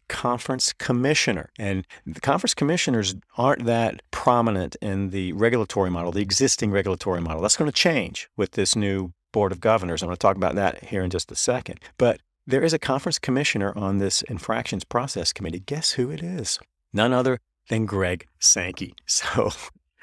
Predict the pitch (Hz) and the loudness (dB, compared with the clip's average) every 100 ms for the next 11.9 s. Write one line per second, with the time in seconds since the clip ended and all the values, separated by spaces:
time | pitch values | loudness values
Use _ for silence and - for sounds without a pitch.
0 | - - 120 107 - - - 110 131 120 | -12 4 4 4 -2 -12 -8 -6 -4 -2
1 | 131 208 131 101 - - - - 110 104 | 0 0 -2 -4 -12 -18 -18 0 2 2
2 | - 104 107 101 101 - - 101 - 135 | -2 -4 -2 0 -2 -6 -12 -2 2 2
3 | 151 - 143 139 - - _ _ - - | 2 -2 -2 -4 -6 -10 _ _ -4 2
4 | 117 120 - 95 92 - - 98 85 85 | 2 4 0 0 -2 -4 -2 -4 -2 -6
5 | 98 107 _ 101 92 - 110 90 101 104 | -8 -14 _ -2 0 -2 -2 2 4 4
6 | - 98 85 85 92 123 - 135 113 110 | 2 -2 -2 -2 -2 -2 -2 0 4 4
7 | 104 98 - - - 95 95 98 95 90 | 2 -2 -4 -8 -6 -4 0 2 2 0
8 | 90 90 87 - 87 82 82 - 87 90 | -2 -2 -2 0 -4 -4 -6 -6 -6 -8
9 | - 147 - 127 113 - 107 101 95 107 | -4 -4 -2 -2 -4 -2 0 0 0 -2
10 | - 80 82 - _ _ - 127 156 180 | -2 -2 -4 -12 _ _ 0 4 4 2
11 | 175 131 127 120 95 90 85 - | 0 2 2 2 0 -2 -6 -12